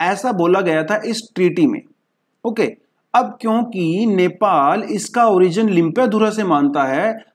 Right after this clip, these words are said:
तो इसलिए नेपाल कहता है कि जो ब्लू वाला रीजन है, ये सारा नेपाल का है। इंडिया कहता है कि ऐसा नहीं है,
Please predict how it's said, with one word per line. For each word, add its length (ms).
तो 140
इसलिए 340
नेपाल 360
कहता 320
है 60
कि 140
जो 160
ब्लू 520
वाला 200
रीजन 300
है, 160
ये 180
सारा 360
नेपाल 480
का 260
है। 60
इंडिया 260
कहता 300
है 60
कि 80
ऐसा 220
नहीं 320
है, 360